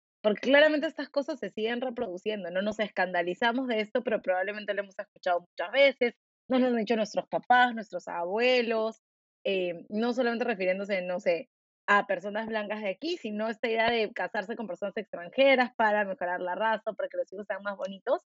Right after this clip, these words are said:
este, que es algo que normalmente se dice en los espacios privados, pero como bien mencionabas que hay personas que no se atreverían a decir en público lo mismo, a menos que sea, no sé, <laughs> Andrés Hurtado diciendo,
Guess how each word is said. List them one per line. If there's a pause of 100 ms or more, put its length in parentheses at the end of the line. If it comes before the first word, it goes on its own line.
(420)
este, (400)
que
es
algo
que
normalmente
se
dice
en
los
espacios
privados,
pero
como
bien
mencionabas
que (260)
hay
personas
que
no
se
atreverían
a
decir (920)
en
público
lo
mismo,
a
menos
que
sea,
no
sé, (200)
<laughs>
Andrés
Hurtado
diciendo,